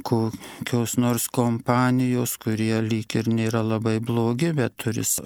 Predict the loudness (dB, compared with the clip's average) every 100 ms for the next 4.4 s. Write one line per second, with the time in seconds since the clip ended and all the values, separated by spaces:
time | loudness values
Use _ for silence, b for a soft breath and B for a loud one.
0 | -4 -4 -2 0 0 2 0 -4 -4 -2
1 | -2 -2 0 2 2 2 0 2 0 -2
2 | -2 -2 -2 -2 -2 0 -2 -2 -4 -4
3 | -2 0 0 0 2 2 2 0 -4 -2
4 | -4 -4 -4